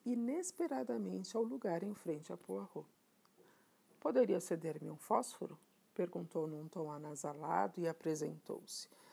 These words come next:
"Meu nome é Hatchett." Poirot inclinou-se levemente,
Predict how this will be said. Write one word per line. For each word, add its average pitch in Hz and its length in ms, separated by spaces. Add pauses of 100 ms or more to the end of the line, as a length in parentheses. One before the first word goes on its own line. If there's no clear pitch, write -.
(180)
"Meu 185 200
nome 202 560
é 180 120 (180)
Hatchett." - 800 (600)
Poirot 151 400
inclinou-se 143 760
levemente, 139 800